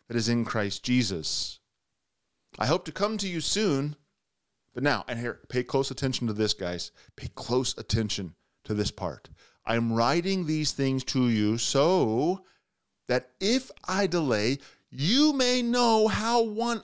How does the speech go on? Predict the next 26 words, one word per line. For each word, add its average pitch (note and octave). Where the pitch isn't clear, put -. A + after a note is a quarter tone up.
ought A3+
to A3+
behave G#3+
in G#3+
the G#3+
household G#3+
of A3
God," A#3
<laughs> -
which A3
is A#3
the G#3+
church C4
of G#3+
the A3
living A3+
God, G3
a A#2+
pillar E3+
and A#2
buttress -
of C#3+
the C#3
truth. -
Great E3
indeed A#2+